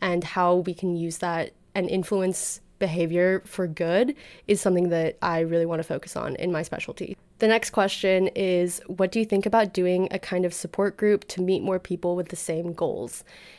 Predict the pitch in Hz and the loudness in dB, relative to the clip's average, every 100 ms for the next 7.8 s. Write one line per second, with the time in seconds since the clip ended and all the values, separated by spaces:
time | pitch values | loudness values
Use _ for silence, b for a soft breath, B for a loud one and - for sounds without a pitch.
0 | B 202 190 196 208 208 202 202 175 175 | B 0 4 4 4 4 6 6 4 2
1 | 170 170 170 165 - _ - 180 180 175 | 2 4 4 2 -2 _ -4 0 2 2
2 | 170 170 170 165 147 - - - - - | 0 -4 -6 -6 -6 -6 -8 -8 -10 -10
3 | - 190 190 202 180 190 185 185 - 196 | -4 -2 0 -2 -2 0 2 0 -2 -4
4 | 185 185 - 175 180 175 202 196 196 226 | -2 -2 -4 -6 -4 -4 -4 -4 -4 -4
5 | 190 190 170 170 190 - - - B B | -6 -8 -4 -4 -4 -8 -10 -12 B B
6 | B - 220 - 196 196 202 - 185 190 | B 0 2 2 2 2 2 2 0 2
7 | 180 175 170 165 160 165 233 - | 2 0 -2 -4 0 0 0 -4